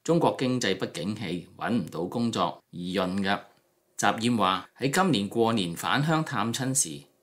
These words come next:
佢不但發現自己嘅兄弟遭到公安嘅騷擾，更發覺曾因聲援諾貝爾獎和平獎得主劉曉波而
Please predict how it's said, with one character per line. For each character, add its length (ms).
佢 280
不 120
但 280
發 180
現 340
自 200
己 20
嘅 300
兄 240
弟 200
遭 200
到 140
公 320
安 240
嘅 100
騷 240
擾， 300
更 260
發 160
覺 360
曾 340
因 180
聲 280
援 200
諾 220
貝 120
爾 500
獎 20
和 180
平 320
獎 280
得 100
主 160
劉 720
曉 240
波 400
而 60